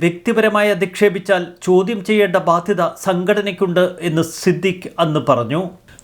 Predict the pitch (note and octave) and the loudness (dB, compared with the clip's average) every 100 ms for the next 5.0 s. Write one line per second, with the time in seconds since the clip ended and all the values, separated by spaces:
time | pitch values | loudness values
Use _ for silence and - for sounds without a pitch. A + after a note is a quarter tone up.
0 | _ - F3+ F#3 A3+ A3 G#3+ A3 G#3+ G#3 | _ 4 4 4 2 4 4 2 2 2
1 | G3 F3+ F3 E3 G3+ G#3+ G#3 G3 G#3 G3 | 0 -4 0 0 0 -4 -4 -2 0 0
2 | G3 F#3 F#3 F3 F#3 G#3 G#3+ G3+ F#3+ F#3+ | -2 -6 -4 -2 0 0 0 -2 0 -2
3 | - - F3 E3+ G3+ G#3+ G3+ G3+ F#3+ - | -2 0 0 2 -2 -4 -2 -4 -4 -4
4 | E3 E3 F3+ - G#3+ F3 G3+ F#3+ F3 | -2 -2 -2 0 0 -2 -2 0 2